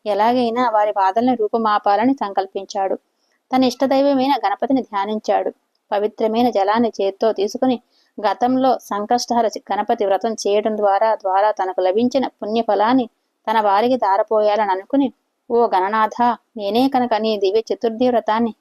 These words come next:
భక్తి శ్రద్ధలతో చేసి ఉంటే, నా పితరులు, వారితో పాటు నా భార్య, కుమార్తె నరకలోక బాధల నుంచి విముక్తి పొందుదురుగాక" అని నీళ్లు విడిచిపెట్టాడు. గజాననుడి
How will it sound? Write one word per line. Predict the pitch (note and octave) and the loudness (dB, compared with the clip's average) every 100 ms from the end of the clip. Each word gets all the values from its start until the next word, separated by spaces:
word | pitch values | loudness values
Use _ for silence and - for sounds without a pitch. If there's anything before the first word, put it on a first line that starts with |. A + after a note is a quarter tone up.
| _ | _
భక్తి | G#3 F#3+ - | -6 -4 -4
శ్రద్ధలతో | B3+ G#3+ F#3 A3+ A3+ A3+ | -2 -2 -2 -2 0 -2
చేసి | F#3 F#3+ A#3+ | 0 -2 0
ఉంటే, | A#3 G#3+ A#3 A#3+ - _ _ _ _ | -2 -2 -2 -2 -4 _ _ _ _
నా | A#3+ | -2
పితరులు, | A#3 G3+ A#3+ C4+ C4 A#3+ - | 0 0 0 2 2 0 -2
వారితో | G3+ G#3 A3+ C4 | -2 0 2 0
పాటు | B3+ A#3+ | 0 0
నా | A3+ A3 G3+ | 0 0 2
భార్య, | F3+ F#3 A3+ A3 - _ | 2 0 2 0 -2 _
కుమార్తె | G3 G3+ G#3+ - G3+ G3 - _ _ _ - | -2 0 -2 -2 -4 -4 -8 _ _ _ -8
నరకలోక | G#3 G3+ A#3+ A3+ A#3+ C#4 | -2 0 2 2 2 2
బాధల | G#3+ G3 A3 | 0 0 0
నుంచి | A#3 A#3 A#3+ | 0 0 0
విముక్తి | G#3 A3 - | 0 -2 -4
పొందుదురుగాక" | B3+ G#3 G#3 A3 G#3+ F#3+ F3+ G3 | -2 0 0 0 2 0 0 0
అని | G#3 G3+ _ B3+ D4 | 0 0 _ 0 2
నీళ్లు | A#3 A#3 A#3+ | 2 2 0
విడిచిపెట్టాడు. | A#3 - - G#3+ - F3+ - - _ _ _ _ _ _ _ _ _ - G#3+ | -2 -6 -4 -4 0 -2 -2 -10 _ _ _ _ _ _ _ _ _ -10 0
గజాననుడి | A3 A3+ C#4 D4 C4 B3 C4+ B3 | 0 2 4 4 4 2 0 -2